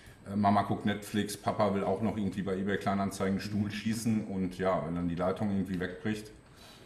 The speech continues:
Speaker 1: Und das sind wirklich Dörfer, wo du teilweise so gar kein Internet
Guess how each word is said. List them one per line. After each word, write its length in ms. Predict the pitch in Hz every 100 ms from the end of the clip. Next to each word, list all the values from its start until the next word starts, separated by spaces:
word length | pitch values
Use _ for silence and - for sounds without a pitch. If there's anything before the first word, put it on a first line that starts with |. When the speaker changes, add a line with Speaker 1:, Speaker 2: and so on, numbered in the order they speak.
| - - - - -
Speaker 1:
Und 120 | 104
das 100 | 101
sind 100 | 113
wirklich 260 | 131 - -
Dörfer, 400 | 101 120 127 110
wo 80 |
du 60 | 110
teilweise 440 | 104 110 107 104 101
so 120 | 98
gar 200 | 95 110
kein 240 | 113 101
Internet 380 | 85 85 85 76